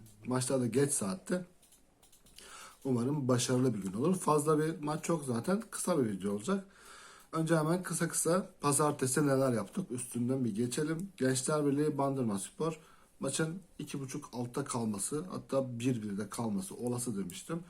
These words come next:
Maçı Bandırma bir sıfır kazandı. İki buçuk alt saati tercihimiz geldi. K G'miz ve maç sonu sıfırımız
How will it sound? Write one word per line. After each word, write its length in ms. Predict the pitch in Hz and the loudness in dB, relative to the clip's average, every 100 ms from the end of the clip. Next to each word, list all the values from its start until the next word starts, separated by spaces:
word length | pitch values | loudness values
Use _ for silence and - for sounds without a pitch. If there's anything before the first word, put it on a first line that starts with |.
| - - | -20 -14
Maçı 360 | - 127 127 123 | -6 -4 -4 -2
Bandırma 540 | 123 123 120 127 117 | 0 2 2 2 0
bir 100 | 123 | 0
sıfır 340 | 127 - - - | 0 -2 -12 -14
kazandı. 720 | - 120 127 127 135 147 - | -6 -4 0 0 0 -4 -6
İki 240 | - - 120 | -12 -10 -10
buçuk 260 | 113 - | -10 -8
alt 240 | 120 120 - | -6 -6 -4
saati 320 | 98 90 92 | -6 -8 -12
tercihimiz 580 | 98 90 90 92 90 90 | -10 -10 -10 -10 -10 -8
geldi. 460 | 98 101 135 156 - - - | -6 -4 -4 -6 -8 -20 -16
K 240 | - 131 101 | -4 -2 -2
G'miz 440 | 95 92 131 131 | -4 -4 -4 -4
ve 40 | 101 | -4
maç 280 | 104 113 | -2 -4
sonu 200 | - 95 | -4 -8
sıfırımız 480 | 92 - 95 95 131 | -8 -10 -8 -8 -8